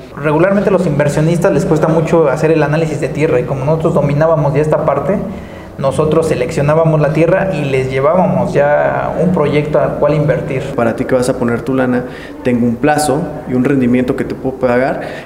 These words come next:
Speaker 2: y no te preocupes de que te lo regrese, porque legalmente voy con un fideicomiso inmobiliario que va a cuidar de ti, del propietario de la tierra, de nosotros, de nuestro know-how.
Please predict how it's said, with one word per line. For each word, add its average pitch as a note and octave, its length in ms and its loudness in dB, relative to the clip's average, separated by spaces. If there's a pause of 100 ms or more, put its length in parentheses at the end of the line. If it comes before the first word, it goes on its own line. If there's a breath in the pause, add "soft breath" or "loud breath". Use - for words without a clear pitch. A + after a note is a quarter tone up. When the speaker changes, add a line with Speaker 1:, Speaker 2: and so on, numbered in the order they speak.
Speaker 2:
y C3 60 2
no C#3+ 100 4
te D#3+ 100 2
preocupes D#3+ 460 2
de C#3+ 80 2
que B2 80 0
te B2 120 0
lo B2 120 2
regrese, C#3+ 440 2
porque C3 320 0
legalmente E3 520 2
voy D#3 140 0
con D#3+ 180 0
un D#3+ 80 0
fideicomiso C#3+ 600 2
inmobiliario D3 520 2
que C3+ 100 0
va B2 120 2
a C3+ 100 -2
cuidar C#3 440 2
de A2 120 -2
ti, F#3 400 2
del - 160 2
propietario B2+ 420 0
de A#2 60 2
la - 60 -4
tierra, E3 340 2
de C#3+ 80 2
nosotros, D3+ 580 0 (320 loud breath)
de A#2 100 0
nuestro A2+ 280 0
know-how. C#3+ 500 0